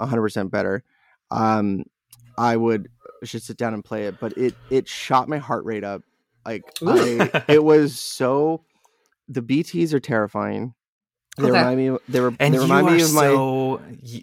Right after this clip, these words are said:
Speaker 3: like, there's so many intense moments that I've experienced that I would love to talk about, but I can't because I don't wanna ruin them for you. And I'm like, if
Speaker 2: Ooh.
Speaker 3: Shane, it was uncomfortable or, and I shouldn't be, s-, I'm not, I shouldn't say this 'cause it's gonna make you less likely <laughs> to keep playing it, but, but, like, I'm like, if Shane, it was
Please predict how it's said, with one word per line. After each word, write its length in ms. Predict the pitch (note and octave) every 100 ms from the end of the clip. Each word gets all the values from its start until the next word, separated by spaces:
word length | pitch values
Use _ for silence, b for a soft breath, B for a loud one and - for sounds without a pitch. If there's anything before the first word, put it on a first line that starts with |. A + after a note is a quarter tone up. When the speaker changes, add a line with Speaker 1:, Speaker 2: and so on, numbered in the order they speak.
| -
Speaker 3:
like, 320 | A#2+ A2 -
there's 200 | B2 D3+
so 180 | - C3+
many 220 | C3 C3
intense 360 | A#2+ A#2+ A#2 -
moments 240 | A#2+ A2+
that 100 | G2+
I've 200 | G2 A#2
experienced 400 | B2 - C3+ C#3
that 100 | A#2
I 60 | G#2
would 120 | G2
love 280 | G2 G2+ G#2
to 80 | A2+
talk 300 | B2 G#2+ B2+
about, 300 | B2 C3 A#2+
but 120 | G#2+
I 60 | A#2+
can't 360 | - A#2 A#2
because 200 | A#2+ A2
I 60 | G#2
don't 100 | G#2
wanna 140 | G#2+
ruin 200 | G2 G#2+
them 140 | C3 C3
for 180 | C#3+ D3
you. 240 | D3 E3 B B -
And 120 | A2+
I'm 100 | A2+
like, 280 | A2+ G#2+ -
if 140 | A2+
Speaker 2:
Ooh. 100 | F3+
Speaker 3:
Shane, 240 | A2+ B2 C3
it 300 | A2+ A2 -
was 320 | A2+ G#2+ G2+
uncomfortable 580 | A2 A2 A#2+ A2+ A#2+ A#2
or, 680 | A#2 A#2 A2 G#2+ G#2+ G#2 - B B B -
and 120 | G#2+
I 40 |
shouldn't 240 | G#2 C3 B2
be, 80 | G#2
s-, 120 | -
I'm 140 | A2 A2
not, 180 | A#2 G#2+
I 60 |
shouldn't 260 | - A#2+ A2
say 120 | G2+
this 160 | G2 -
'cause 160 | G#2
it's 140 | G2 -
gonna 260 | G#2+ G2
make 280 | G2 G2+ G2
you 60 | G#2+
less 180 | G2+ -
likely 220 | A2+ D3+
<laughs> 0 |
to 60 | B2
keep 240 | - -
playing 360 | - C#3 C#3+ G#2+
it, 160 | G#2+
but, 180 | - - - D#3 B B B B
but, 200 | B2 A#2+
like, 180 | A2+ A2
I'm 120 | A2+
like, 160 | A2+ A2
if 80 | -
Shane, 320 | B2 B2+ B2+
it 140 | B2
was 380 | A#2 A2 G#2